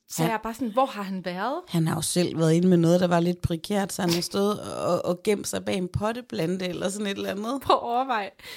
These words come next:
Speaker 1: hvis vi begge to har sat noget ind i den der luge.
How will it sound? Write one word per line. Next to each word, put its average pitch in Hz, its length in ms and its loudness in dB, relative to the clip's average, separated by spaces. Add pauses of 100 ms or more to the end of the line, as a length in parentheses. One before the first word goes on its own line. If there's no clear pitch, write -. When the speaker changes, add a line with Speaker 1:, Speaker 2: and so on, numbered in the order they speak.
(120)
Speaker 1:
hvis 285 280 2
vi 277 160 -2
begge 285 260 2
to 269 260 -8
har 214 120 -10
sat 214 300 -4
noget 226 320 4
ind 277 220 2
i 233 40 -2
den 220 220 -4
der 220 100 -4
luge. 247 500 0